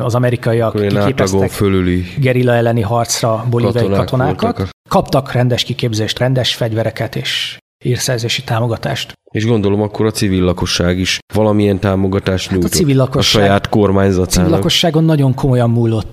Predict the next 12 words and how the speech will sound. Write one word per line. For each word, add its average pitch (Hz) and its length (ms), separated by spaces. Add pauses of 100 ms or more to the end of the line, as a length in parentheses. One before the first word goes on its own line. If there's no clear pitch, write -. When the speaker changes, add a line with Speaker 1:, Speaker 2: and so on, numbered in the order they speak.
Speaker 1:
hiszen 131 380
Guevaráékat, 131 1000
ahol 131 500
meglátták 123 920
a - 60
vidéki 131 680 (180)
lakosság 127 540
tagjai, 120 540
azok 113 400
jelentették 120 680
a 113 60
hadseregnek. 104 800